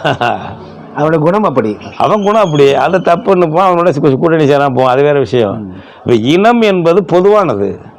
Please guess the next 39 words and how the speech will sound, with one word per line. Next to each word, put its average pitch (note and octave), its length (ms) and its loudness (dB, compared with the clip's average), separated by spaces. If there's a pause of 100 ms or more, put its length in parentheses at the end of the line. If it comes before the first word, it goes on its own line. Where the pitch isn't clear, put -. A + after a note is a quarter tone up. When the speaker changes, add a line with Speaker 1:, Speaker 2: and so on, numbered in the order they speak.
(480)
Speaker 2:
ம். F2+ 180 -14 (360)
Speaker 1:
அதுல D3 140 2
என்ன G3 140 2
முற்போக்கு F3+ 400 0
என்ன, F3+ 140 2
கிற்போக்கு F3+ 460 0
என்ன? G#2+ 460 -2
ஃப்ராடு E3+ 280 0
பண்றீங்க. A2+ 480 -2 (1000)
அஹ், A2+ 200 -4
ஃப்ராடு. C#3+ 440 -2 (920)
தமிழன் G3 460 2
பொதுவானது, E3 380 2
நான் C3+ 180 0
தான் A3+ 100 -4
சொல்றேன். A#2+ 240 0
இப்ப G#2+ 140 0
நான் A#2+ 380 -2
வ-, A2 160 0 (200)
Speaker 2:
ஆனா, F#3+ 160 0
அவங்க G3+ 260 2
எல்லாமே A3 300 2
திராவிடத்துக்குள்ள A3+ 840 2
இதை B3 140 2
கொண்டு G3 200 0
வர, D#3+ 400 2
கொண்டு D3 200 2
வர, D3+ 140 4
Speaker 1:
அதாவது C#3 180 0
Speaker 2:
திராவிடத்துக்குள்ள D#3 340 2
Speaker 1:
திராவிடங்கிறது F#3 460 0
Speaker 2:
தமிழ் G3+ 180 -2
தேசியம். F#3+ 280 2
Speaker 1:
முற்போக்கானது. C3+ 500 -2
Speaker 2:
ஆ. A#2 60 -2
Speaker 1:
திராவிடம் C#3+ 400 2
என்பது D#3 180 0
முற்போக்கானது. C#3 720 0
அது B2 240 0